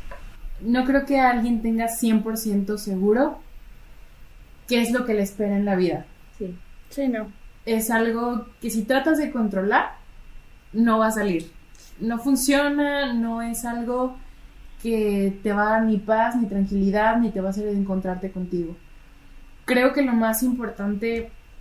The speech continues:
Speaker 1: cuando te haces la pregunta de quién eres y de quién te rodeas, porque me parece muy importante lo que dices, a veces nos rodeamos de personas, de objetos, de situaciones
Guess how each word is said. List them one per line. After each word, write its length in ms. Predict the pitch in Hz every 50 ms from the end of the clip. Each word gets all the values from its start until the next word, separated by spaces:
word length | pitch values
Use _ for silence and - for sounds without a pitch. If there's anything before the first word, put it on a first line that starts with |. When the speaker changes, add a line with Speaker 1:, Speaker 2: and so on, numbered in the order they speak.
| - - - - - -
Speaker 1:
cuando 680 | - 247 226 214 214 214 196 202 202 202 196 196 196 185 185 -
te 100 | - 208
haces 260 | 208 208 208 247 233
la 140 | 247 247 233
pregunta 320 | - 202 202 202 208 202 226
de 140 | 233 214 202
quién 300 | - 214 214 214 214 220
eres 460 | 220 214 214 220 233 240 254 240 - - - -
y 340 | 196 208 214 208 202 202 202
de 140 | 196 196 196
quién 180 | - 208 202 196
te 100 | - 233
rodeas, 460 | 226 220 196 185 180 190 226 294 294 -
porque 380 | - 208 202 - 202 196 190 190
me 160 | 196 196 190
parece 320 | 180 185 180 190 190 220
muy 120 | 214 214 214
importante 460 | 214 202 196 190 190 190 180 196 208
lo 140 | 202 196 190
que 80 | - 180
dices, 380 | 175 185 190 208 226 226 233 - -
a 100 | 190 196
veces 280 | 196 196 196 226 226 226
nos 220 | 226 220 208 196
rodeamos 460 | 190 190 185 180 185 196 202 214 214
de 80 | 214 196
personas, 720 | 196 - 185 180 - - 190 190 196 220 233 240 247 - - - - - - - - - - -
de 340 | 190 226 226 220 214 208 -
objetos, 720 | - 214 202 - - - 214 214 208 202 - 233 240 240 226
de 80 | 233 226
situaciones 880 | 226 226 196 - 190 185 185 - 214 208 214 220 226 233 233 233 -